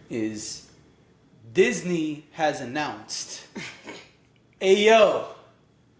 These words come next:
Speaker 1: everybody who likes Marvel and Star Wars, y'all about to get a lot less shit."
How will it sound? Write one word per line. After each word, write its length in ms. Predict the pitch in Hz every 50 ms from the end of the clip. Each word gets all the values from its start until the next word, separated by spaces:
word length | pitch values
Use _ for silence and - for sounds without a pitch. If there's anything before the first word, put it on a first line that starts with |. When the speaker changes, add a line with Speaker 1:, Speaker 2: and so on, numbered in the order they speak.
| _ _ _ _ _ _ _ _ _ - - - - - _ _ _ _ _ -
Speaker 1:
everybody 460 | - 208 254 240 262 254 254 247 233
who 180 | 190 202 233 220
likes 320 | 214 208 214 190 - 190
Marvel 440 | 185 180 196 214 208 190 226 226 220
and 100 | 214 -
Star 340 | - - 226 226 233 240 240
Wars, 760 | 240 247 254 254 262 262 269 269 269 - - - - - - _ _ _ _ _ _ _ _ _ _ _ _ _ _ _ _ _ _ _ _ _ _ _ -
y'all 320 | 113 156 202 262 320 311
about 240 | 262 240 233 208 -
to 60 | 196
get 120 | 170 170 160
a 100 | 147 147
lot 280 | 156 160 175 180 165 151
less 200 | 156 151 131 -
shit." 480 | - - 156 123 92 - - - _